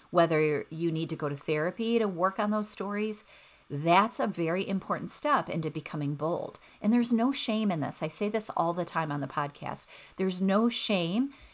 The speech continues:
in recognizing the problems that you have and then asking for help, whether it's with a coach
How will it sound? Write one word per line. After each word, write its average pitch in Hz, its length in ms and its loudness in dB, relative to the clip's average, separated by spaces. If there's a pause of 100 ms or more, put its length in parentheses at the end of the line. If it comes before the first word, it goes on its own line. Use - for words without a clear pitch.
(160)
in 180 260 0
recognizing 220 760 2
the 214 80 0
problems 196 460 0
that - 120 -2
you 226 120 -2
have 220 400 0 (280)
and 185 160 2
then 165 120 2
asking 151 400 -2
for 131 160 -6
help, - 280 -2 (760)
whether 160 240 0
it's 151 160 -6
with 147 100 -8
a 170 60 -8
coach 254 420 0